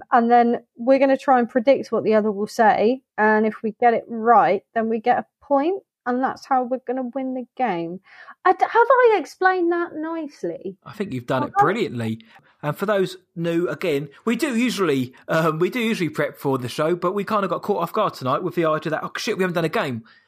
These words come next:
Speaker 2: Um, so we do
Speaker 1: <laughs>
Speaker 2: usually have, like, a game planned out and answers and, um,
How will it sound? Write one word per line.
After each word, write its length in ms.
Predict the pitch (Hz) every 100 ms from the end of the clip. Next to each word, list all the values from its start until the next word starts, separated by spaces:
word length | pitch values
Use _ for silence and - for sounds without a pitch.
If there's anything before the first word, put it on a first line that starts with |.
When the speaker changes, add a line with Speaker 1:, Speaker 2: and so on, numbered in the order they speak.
| _ -
Speaker 2:
Um, 280 | 131 151 - -
so 80 | 302
we 80 | 226
do 220 | 254 214
Speaker 1:
<laughs> 0 |
Speaker 2:
usually 400 | 175 349 - 277
have, 280 | 147 139 - - _ -
like, 140 | 165 156
a 20 |
game 260 | 175 156 151
planned 300 | 170 151 147
out 240 | 147 156 -
and 160 | 160 147
answers 600 | 143 175 - 131 131 -
and, 360 | 147 135 139 131
um, 400 | 151 131 127